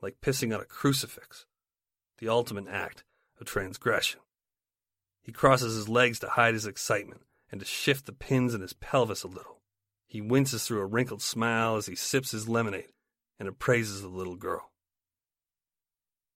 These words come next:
Fish goes to work on the family, putting over thirty years as a professional child molester and the tricks of his trade on display. He sits Grace upon his knee and makes faces with her, asking questions about her life,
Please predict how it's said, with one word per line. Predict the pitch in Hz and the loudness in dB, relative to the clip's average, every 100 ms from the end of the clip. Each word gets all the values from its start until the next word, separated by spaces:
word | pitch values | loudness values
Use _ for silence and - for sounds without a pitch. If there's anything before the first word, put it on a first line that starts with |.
| _ _ _ _ | _ _ _ _
Fish | _ 147 139 | _ -4 -2
goes | - 120 | 0 -2
to | 117 | -2
work | 107 113 110 | 2 2 2
on | 95 | -4
the | 92 | -6
family, | - 98 87 - _ _ _ | -6 -6 -8 -18 _ _ _
putting | - 117 104 | 0 0 2
over | 104 101 | 0 -2
thirty | - 123 113 110 | -2 2 2 2
years | 107 110 110 | 2 2 0
as | 101 | -6
a | 101 | -10
professional | 92 101 - 117 - 104 | -14 0 2 2 0 -8
child | - 127 113 104 | -2 0 2 0
molester | 98 87 - - 98 - - | -4 -8 -8 -6 -6 -6 -14
and | 90 | -12
the | 90 | -10
tricks | - 117 - | -2 -2 -2
of | 101 | -8
his | 92 - | -8 -10
trade | - 120 104 95 95 _ _ _ | 0 0 0 -6 -10 _ _ _
on | 85 | -12
display. | 87 - - 101 85 - _ _ _ _ _ _ _ _ _ _ _ | -8 -8 -6 -6 -6 -12 _ _ _ _ _ _ _ _ _ _ _
He | 113 | -8
sits | - 139 - | -2 -2 -2
Grace | 135 123 117 | 0 0 0
upon | 113 123 120 | -2 -2 0
his | 113 | -2
knee | 113 120 117 113 | 0 2 2 0
and | 101 | -2
makes | 90 90 - | -6 -10 -6
faces | - 117 - 104 | -2 -2 -4 -10
with | 104 98 | -10 -10
her, | 98 - _ _ _ - | -12 -12 _ _ _ -6
asking | 98 - 92 | -4 -4 -8
questions | - 107 101 107 104 | -2 -2 -2 -6 -4
about | 104 | -2
her | 104 | -2
life, | 110 110 - - | 0 -2 -4 -14